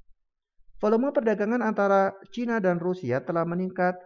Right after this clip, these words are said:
yang mencapai rekor baru sebesar seratus delapan puluh lima miliar dolar pada tahun dua ribu dua puluh dua. Sebelumnya, Alexander Novak, Wakil Perdana Menteri Rusia, menjelaskan, "Kami mengubah metode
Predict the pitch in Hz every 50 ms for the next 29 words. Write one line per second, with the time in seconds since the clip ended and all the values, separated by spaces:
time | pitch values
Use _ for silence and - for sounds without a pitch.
0 | _ _ _ _ _ - - 196 220 208 190 180 - 160 151 147 156 151 139 135
1 | 127 - 135 123 117 117 139 156 160 151 131 117 - 110 113 117 - - 127 120
2 | 120 - 131 131 131 135 - - 147 - - - 139 156 175 170 - 170 165 170
3 | 170 - 180 180 180 180 190 226 208 175 131 117 - 147 147 123 117 120 117 110
4 | 107 110 127 160 170 156 151 151 151 147 151 - _ _ _ _ _ - 185 180
5 | 185 185 185 190 190 180 160 165 202 233 247 233 190 151 123 127 123 123 123 147
6 | 131 113 113 110 - 117 110 113 110 131 143 151 135 117 107 117 - _ _ _
7 | _ _ _ _ _ _ _ _ _ _ _ _ _ _ _ _ _ _ - 214
8 | 185 196 208 208 208 202 202 185 180 180 180 185 - 180 180 180 165 165 151 156
9 | 156 156 151 147 - 131 139 139 - 147 151 143 156 151 147 143 151 139 147 147
10 | 143 143 147 147 143 147 147 147 143 139 147 147 143 - 147 143 139 139 135 147
11 | 139 131 127 127 - - 120 127 147 190 214 220 _ _ _ _ _ _ _ -
12 | - 147 143 139 139 143 147 143 131 131 123 120 123 120 120 123 127 127 151 139
13 | 131